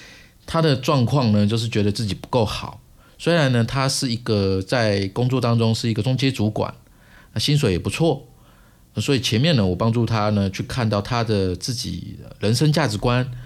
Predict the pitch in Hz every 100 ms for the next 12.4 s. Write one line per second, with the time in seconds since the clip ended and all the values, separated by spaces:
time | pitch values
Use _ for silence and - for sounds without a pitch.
0 | - - - 127 113 98 95 92 147 117
1 | 113 147 - 104 127 127 101 120 147 110
2 | 98 107 101 87 120 123 135 87 - 143
3 | 123 - 82 90 90 - - - - -
4 | - 127 120 143 143 131 104 95 101 101
5 | 87 113 120 - 131 117 120 120 - 117
6 | - - 104 95 90 - 110 135 107 101
7 | 101 117 107 104 101 87 98 85 107 117
8 | 143 143 78 - 123 101 110 123 139 139
9 | 92 87 120 - 87 107 82 80 85 -
10 | - _ _ 95 95 104 117 127 123 131
11 | 135 123 90 107 - - 127 127 95 85
12 | 87 - 147